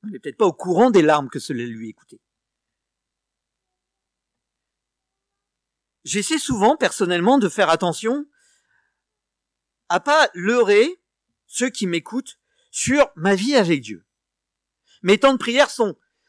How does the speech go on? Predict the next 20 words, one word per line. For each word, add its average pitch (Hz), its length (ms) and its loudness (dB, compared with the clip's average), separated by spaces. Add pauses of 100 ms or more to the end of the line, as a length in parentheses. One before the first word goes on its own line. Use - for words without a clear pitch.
(160)
à 185 100 -4
quatre-vingt-dix-neuf 233 880 0
pour 220 160 -14
cent 208 160 -2
beaucoup 190 200 -8
plus 170 220 -16
comme 165 220 -2
ce - 140 -14
psaume 262 420 0 (340)
que 233 180 2
comme 208 220 2
une 196 140 -6
prière 240 320 0
structurée 214 560 -2
du 196 160 2
Hakri 208 260 0
ou 220 80 -4
du 196 140 -6
Notre 185 240 -2
Père. 135 180 -6